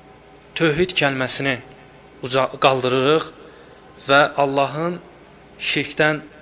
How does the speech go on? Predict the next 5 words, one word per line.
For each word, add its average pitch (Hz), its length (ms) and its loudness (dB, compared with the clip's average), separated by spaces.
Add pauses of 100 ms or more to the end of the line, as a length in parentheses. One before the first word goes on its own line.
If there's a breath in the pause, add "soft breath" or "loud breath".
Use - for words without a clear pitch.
(140)
uzaq 143 300 2
olduğunu 123 580 -4 (2250)
və 143 160 2
Allaha 139 500 0 (120)
sırf - 580 -6